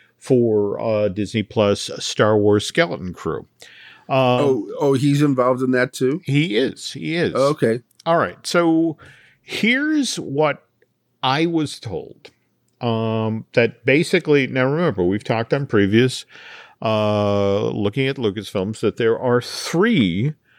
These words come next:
Speaker 1: projects, uh, being readied, uh, Star Wars films being readied for, uh, th-,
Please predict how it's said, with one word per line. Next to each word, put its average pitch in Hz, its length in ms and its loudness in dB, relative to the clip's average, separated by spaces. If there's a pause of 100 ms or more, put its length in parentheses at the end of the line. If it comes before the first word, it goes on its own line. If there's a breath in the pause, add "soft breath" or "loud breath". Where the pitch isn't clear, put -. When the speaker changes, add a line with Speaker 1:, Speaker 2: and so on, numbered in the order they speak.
(360 soft breath)
Speaker 1:
projects, 120 880 -2 (140)
uh, 117 340 2
being 120 460 2
readied, 104 520 2
uh, 117 560 0
Star 123 300 2
Wars 147 240 0
films 101 380 -2
being 110 260 0
readied 98 400 0
for, 92 540 0
uh, 98 480 0 (100)
th-, - 220 -14